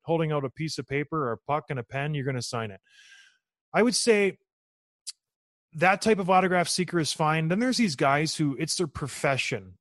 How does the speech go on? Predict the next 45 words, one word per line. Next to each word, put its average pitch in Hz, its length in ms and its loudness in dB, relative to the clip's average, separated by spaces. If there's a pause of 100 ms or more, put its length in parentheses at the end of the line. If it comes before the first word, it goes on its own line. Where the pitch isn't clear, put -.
to 139 80 -2
get 117 140 0
autographs. 117 680 -2
We 156 80 -2
call 170 240 4
them 147 180 2
seekers. 107 600 -6 (880)
And 156 160 0
they 214 160 4
are 208 160 2
the 165 140 -4
most 165 400 -2
annoying 170 400 -2
people 156 300 -4
on 123 160 -2
earth, 104 240 -8 (100)
for 190 80 2
the 185 80 4
most 156 320 2
part. 117 240 -6 (480)
Some 208 400 4
of 208 120 4
them, 202 140 2
I 175 100 6
would 185 140 4
say 196 140 2
five 175 380 0
to 165 80 -8
ten 170 180 -2
percent 147 480 -4
are 131 140 -6
really 143 340 0
nice. 127 580 -4
Ninety 151 360 0
percent 151 500 -4 (680)
are 147 120 0
just - 320 0 (760)
the 151 300 -2
most 147 460 -2
annoying 156 560 0
people 147 280 0
on 127 180 2
earth. 107 280 -4
And 135 100 -2
I, 131 140 -4